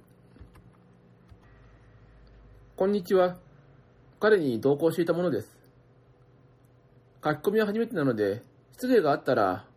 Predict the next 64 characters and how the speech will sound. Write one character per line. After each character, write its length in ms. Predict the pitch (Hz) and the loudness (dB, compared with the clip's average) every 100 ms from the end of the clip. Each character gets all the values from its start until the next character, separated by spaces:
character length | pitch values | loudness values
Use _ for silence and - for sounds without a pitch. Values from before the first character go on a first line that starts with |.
| - | -4
お 140 | 110 | -2
許 80 | 120 | -2
し 100 | - | -4
く 80 | 127 | -6
だ 100 | 117 | -4
さ 220 | 135 110 | -2 -4
い。 120 | 87 - _ _ _ _ _ _ _ _ _ _ _ _ _ _ _ _ _ _ _ _ - - - | -6 -14 _ _ _ _ _ _ _ _ _ _ _ _ _ _ _ _ _ _ _ _ -20 -12 0
彼 180 | 233 | 2
が 140 | 214 170 | 2 0
書 100 | 143 | -6
き 40 | |
込 160 | 139 202 | -4 -6
ん 20 | |
だ 80 | 160 | -2
体 200 | 131 131 | -2 -2
験 200 | 135 135 | 0 0
は 260 | 131 127 127 _ - - | 2 -2 -6 _ -20 -12
確 200 | 208 214 | -10 -4
か 60 | 208 | -2
に 160 | 151 | 0
恐 180 | 123 127 | 0 0
ろ 80 | 190 | -2
し 80 | - | 0
か 100 | 165 | -2
っ 40 | |
た 80 | 143 | -2
の 100 | 123 | -2
で 120 | 123 | -2
す 100 | - | -4
が、 340 | 110 98 95 113 _ _ _ _ _ _ _ - | -2 -2 -4 -10 _ _ _ _ _ _ _ -6
私 220 | 135 175 | -2 -2
と 120 | 196 | -2
し 60 | 190 | -2
て 100 | 202 | 2
は 300 | 139 110 - _ _ _ _ _ _ - | 2 0 -4 _ _ _ _ _ _ -18
バ 280 | 151 131 175 | -12 -4 -4
ス 120 | 220 | -2
に 40 | 175 | 0
乗 80 | |
り 80 | 143 | 0
込 80 | 202 | 0
ん 20 | |
だ 80 | 160 | -2
時 180 | 123 120 | -4 -4
の 280 | 113 98 - - _ _ | -4 -6 -8 -14 _ _
彼 160 | 190 208 | -2 -2
の 80 | 123 | 0
様 160 | 131 | -2
子 100 | 143 | -2
の 100 | 165 | -4
方 200 | 170 175 | -2 0
が 280 | 131 95 110 - _ _ _ - | 0 -2 -6 -16 _ _ _ -12
不 120 | 156 | -6
気 100 | 202 | -4
味 80 | 156 | -2
で 100 | - | -2
気 140 | - | -2
が 100 | 143 | -2
か 120 | 143 | -2
り、 140 | 113 - _ _ _ _ _ _ _ _ _ _ - | -4 -8 _ _ _ _ _ _ _ _ _ _ -4
ど 140 | 180 | -2
こ 60 | 180 | 0
か 100 | 143 | 2
で 280 | 120 117 | 2 0